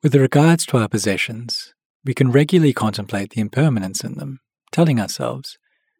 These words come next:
"This is something uncertain, okay? It can't last."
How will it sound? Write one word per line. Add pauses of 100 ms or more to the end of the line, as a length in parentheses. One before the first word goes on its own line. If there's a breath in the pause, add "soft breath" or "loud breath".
(100)
"This
is
something
uncertain, (200)
okay? (580)
It
can't
last."